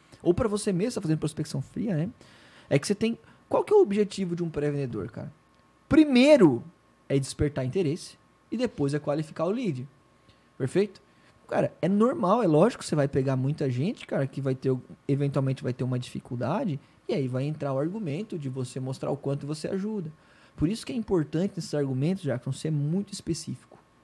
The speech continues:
Por exemplo, né, eu tô prospectando uma, uma contabilidade. Ah, eu já tenho tal, tal, tal. Uma,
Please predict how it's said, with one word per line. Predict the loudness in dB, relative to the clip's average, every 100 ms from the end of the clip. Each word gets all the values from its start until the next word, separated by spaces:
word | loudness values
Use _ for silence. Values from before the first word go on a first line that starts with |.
| _ -20 -2
Por | 4
exemplo, | 4 4 0 -8 _ _ -4
né, | -4 -4 -10
eu | -4
tô | -2
prospectando | 0 -2 0 -2 -2 -2 0 0 -2 -6 -16 _
uma, | -6 -2 -2 -4 -6 -8 -10 _ _ _
uma | -6 -2 0 -2
contabilidade. | -2 -4 -2 -2 -2 0 2 2 0 -6 -12 _ _ 2
Ah, | 4 8
eu | 6
já | 6 2
tenho | -2 0 4 4 2 0
tal, | -2
tal, | -2 -4
tal. | 0 4 4 4
Uma, | 0